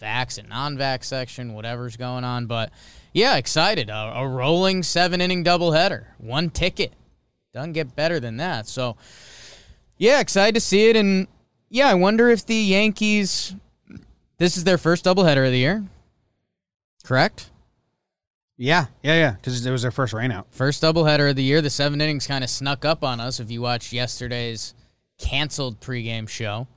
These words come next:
Speaker 1: Uh, so, yeah, I, I wonder, like, if Domingo throws a clean five and he's at eighty pitches, do you just go to the bullpen? Like, do you get your win?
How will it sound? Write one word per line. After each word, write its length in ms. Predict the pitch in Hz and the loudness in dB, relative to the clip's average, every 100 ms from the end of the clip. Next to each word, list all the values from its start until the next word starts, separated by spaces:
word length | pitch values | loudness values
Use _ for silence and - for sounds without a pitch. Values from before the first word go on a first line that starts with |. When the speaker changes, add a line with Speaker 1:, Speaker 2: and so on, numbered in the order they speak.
| _ _ _ _ _ - | _ _ _ _ _ -2
Speaker 1:
Uh, 220 | 127 135 | 0 2
so, 180 | - 190 | 2 2
yeah, 240 | 208 277 | 4 4
I, 220 | 202 160 170 | 4 4 2
I 160 | 127 160 | 0 2
wonder, 680 | 180 185 185 185 180 170 147 _ _ _ _ _ _ _ _ _ | 2 4 4 6 6 4 -2 _ _ _ _ _ _ _ _ _
like, 240 | 139 165 165 | -2 0 2
if 140 | 170 - | 0 0
Domingo 560 | 170 170 190 190 190 | 0 2 4 4 4
throws 340 | - 175 180 156 | 4 2 4 2
a 60 | |
clean 360 | - 170 180 175 | -2 0 0 0
five 560 | - 165 151 104 107 - - - | 0 0 2 0 -6 -12 -20 -10
and 120 | 131 | -6
he's 200 | 127 135 | -2 0
at 180 | 135 127 - | 0 -2 -2
eighty 260 | 139 139 | -2 0
pitches, 680 | 127 156 147 110 107 104 - _ _ _ _ - | -2 -2 -4 -6 -10 -10 -14 _ _ _ _ -8
do 80 | 127 | -4
you 80 | |
just 300 | 127 135 - | -2 -2 -2
go 200 | - 113 123 | -6 -8 -6
to 120 | 135 | -6
the 120 | 123 | -6
bullpen? 560 | 113 135 190 277 269 170 _ _ _ _ _ | -4 -6 -2 -2 -2 -6 _ _ _ _ _
Like, 160 | 135 123 | -6 -2
do 80 | 139 | 0
you 120 | 135 | 0
get 280 | 110 120 - | -2 -4 -2
your 180 | 143 143 | -2 -2
win? 420 | 123 170 269 269 | -2 -2 -2 -6